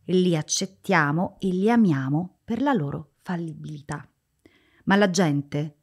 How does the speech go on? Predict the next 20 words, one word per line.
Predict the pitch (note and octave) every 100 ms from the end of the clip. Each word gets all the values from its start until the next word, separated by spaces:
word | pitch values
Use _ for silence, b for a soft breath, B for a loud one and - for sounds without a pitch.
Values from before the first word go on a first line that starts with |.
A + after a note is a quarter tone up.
| -
assolutamente | G3 - - G3+ F#3+ F#3+ F#3 E3 C#3 C#3+ D#3+ E3 -
non | F3 F#3 F#3+
accetta | F#3 F#3 G3+ F#3+ - D#3+
le | D3+
stesse | - - F#3+ - D#3
debolezze | D3 D#3 E3 E3 D#3+ - F3+ - F3
nelle | E3+ D#3
madri. | C#3+ C3+ D3 D3 _ _ B B B B B B B B B
Strutturalmente | - - - C4 - B3 A#3 G#3 F#3+ G#3+ B3 C4+ C4 - D4+ D4+ -
non | G3+ G3+ G3 F3
accettiamo | - - E3+ - F3+ F3+
i |
fallimenti | D#3+ D#3 D#3 D#3 D#3 D3 E3+
delle | D3 D3
madri | C#3+ D3+ E3 F#3+ G3+ b b b b
e | A3+
non | A3 B3 C#4+ B3+
lo | G#3
accettiamo | G3+ - A3+ - - C#4 B3 - -
spiritualmente, | - - C4 B3+ A3+ G3 F3 F3+ G3+ D3 C#3+ C#3+ D3 D3